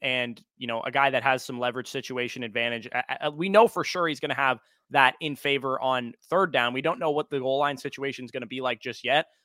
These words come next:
but I think Kenneth Gainwell, at least as a, a flyer, if he's available on your waiver wires right now, or if you haven't had your draft yet, uh, available in the late rounds, Kenneth Gainwell, just an awesome bet to make in a, in a backfield that we really don't know what's gonna happen. So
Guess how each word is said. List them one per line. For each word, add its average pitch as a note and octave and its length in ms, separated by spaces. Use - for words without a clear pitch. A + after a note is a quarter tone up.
but C#3 100
I C#3 60
think D3+ 160
Kenneth C#3 280
Gainwell, C3+ 580
at C#3 120
least D3+ 260
as C#3 200
a, B2 240
a B2 100
flyer, C#3+ 480
if A#2+ 60
he's B2+ 160
available B2+ 320
on B2 60
your A#2 100
waiver B2+ 220
wires B2 340
right A#2+ 160
now, B2+ 240
or C#3 100
if B2 60
you B2+ 80
haven't B2 160
had C3+ 140
your A#2 80
draft B2+ 340
yet, B2 160
uh, A#2 240
available B2+ 420
in A#2+ 40
the A2+ 80
late A#2+ 220
rounds, A#2 340
Kenneth D3 220
Gainwell, C3 320
just A#2+ 160
an B2 80
awesome A#2+ 480
bet C3 220
to - 80
make A#2 260
in A#2 100
a, A2+ 120
in A#2+ 80
a A2+ 60
backfield C3+ 460
that A#2+ 80
we C3 80
really D#3+ 260
don't D3+ 160
know C#3+ 100
what's C3 160
gonna A2+ 160
happen. A2 320
So A2+ 240